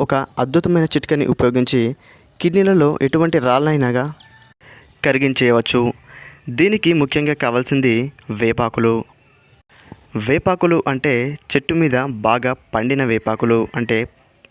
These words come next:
వేపాకులు బాగా ముదిరి పసుపు రంగులోకి మారతాయి. ఆ వేపాకుల్ని తీసుకొచ్చి శుభ్రంగా కడిగి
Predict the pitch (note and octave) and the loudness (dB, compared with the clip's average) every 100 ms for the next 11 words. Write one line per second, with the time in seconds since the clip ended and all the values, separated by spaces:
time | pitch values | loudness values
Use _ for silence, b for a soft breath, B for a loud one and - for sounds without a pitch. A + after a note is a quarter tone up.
0 | A#2 B2 D#3+ F3 F3 D3 C3+ E3 C#3+ A2+ | -4 -2 0 -2 0 0 0 -2 -8 -2
1 | A2+ A#2+ B2+ A2 A2+ A#2 A#2 - A2 G2+ | 0 0 0 0 0 0 -2 -4 -6 -4
2 | C#3 C#3 C3 C3+ B2 G#2+ G#2 A2 A2 G#2+ | -2 0 0 0 0 -2 -2 -2 0 -2
3 | - b b b - C3+ C#3 D#3+ E3+ E3+ | -6 b b b 0 0 2 0 0 -2
4 | D3 C#3+ - A2+ A2+ A2 A#2+ A2+ G2 - | -2 -2 -2 -2 -2 -2 0 0 -4 -10
5 | _ _ - - _ b b _ - D#3+ | _ _ -20 -20 _ b b _ 0 0
6 | D#3+ F3 E3+ D#3 D3+ A#2+ A#2 A2+ | 2 0 2 0 0 -2 0 0